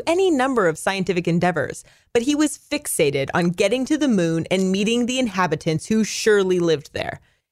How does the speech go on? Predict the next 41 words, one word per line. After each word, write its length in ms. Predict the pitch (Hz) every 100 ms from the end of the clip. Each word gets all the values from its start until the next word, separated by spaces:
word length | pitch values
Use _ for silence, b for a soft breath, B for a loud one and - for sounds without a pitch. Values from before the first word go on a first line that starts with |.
| _
He 80 | 330
believed 320 | 320 370 320
that 120 | 240 240
anything 420 | 233 339 359 320
as 140 | 202
roomy 420 | 170 202 254 254 208
and 120 | 180 -
Earth-like 580 | 175 240 - 175 156
as 100 | 170
the 100 | -
moon 400 | 170 180 349 233
must 220 | 180 - -
have 80 |
been 140 | 247 202
created 440 | - 175 214 185
by 140 | 160 160
God 360 | 170 185 233
for 120 | -
living 380 | 165 175 190 165
beings, 520 | 165 262 160 139 196 - b b _
and 100 | 214
he 120 | 240
was 100 | 277
determined 560 | 277 277 - 320 247 214
to 80 | 214
meet 240 | 277 339
them. 240 | 123 85 - _ _ _ -
But 160 | 311
science 300 | - 480 494
in 80 | 381
the 60 | 285
sixteen 340 | 294 - 277
hundreds 400 | 240 240 226 208
was 340 | 233 370 381 370
a 60 |
bit 300 | 277 226 247
limited, 560 | 190 190 165 147 143 147
to 100 | 175
put 140 | 180
it 100 | 156
mildly. 500 | 156 151 139 - -